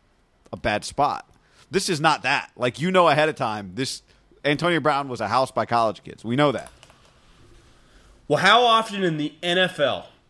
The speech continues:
Speaker 1: Did you get offered a, a one million dollar house in, uh, Alamo?
Speaker 2: No, I wish. I mean, you, you, there, they wouldn't, even if it was the,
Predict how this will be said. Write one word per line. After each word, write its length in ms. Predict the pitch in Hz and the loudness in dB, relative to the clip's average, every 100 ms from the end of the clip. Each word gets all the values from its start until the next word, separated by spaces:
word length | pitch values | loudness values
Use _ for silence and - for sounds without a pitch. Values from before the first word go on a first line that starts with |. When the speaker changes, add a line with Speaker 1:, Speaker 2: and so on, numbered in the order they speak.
| - | -8
Speaker 1:
Did 100 | 120 | -4
you 60 | |
get 100 | 143 | 0
offered 300 | 135 135 147 | 2 0 0
a, 260 | 139 127 120 | -2 -2 -4
a 60 | 117 | -6
one 180 | 123 | -6
million 200 | 127 127 | -6 -4
dollar 160 | 127 123 | -4 -2
house 240 | 123 127 | -4 -6
in, 220 | 127 123 123 | -10 -12 -12
uh, 140 | 123 | -10
Alamo? 380 | - 120 139 147 _ - _ _ _ - | -8 -8 -10 -16 _ -20 _ _ _ -16
Speaker 2:
No, 80 | 127 | -14
I 120 | 101 | -14
wish. 520 | 85 104 131 113 - - _ - | -14 -10 -10 -10 -16 -20 _ -20
I 40 | 113 | -16
mean, 320 | 110 107 104 | -12 -12 -14
you, 200 | 104 80 | -16 -18
you, 180 | 110 107 - | -18 -18 -14
there, 240 | 113 110 107 - | -12 -12 -14 -18
they 200 | 139 135 | -8 -8
wouldn't, 300 | 123 120 110 | -6 -8 -10
even 200 | 139 131 | -8 -8
if 140 | 120 117 | -8 -8
it 160 | 110 | -10
was 320 | 104 127 127 110 | -6 -6 -6 -6
the, 240 | 117 113 | -10 -10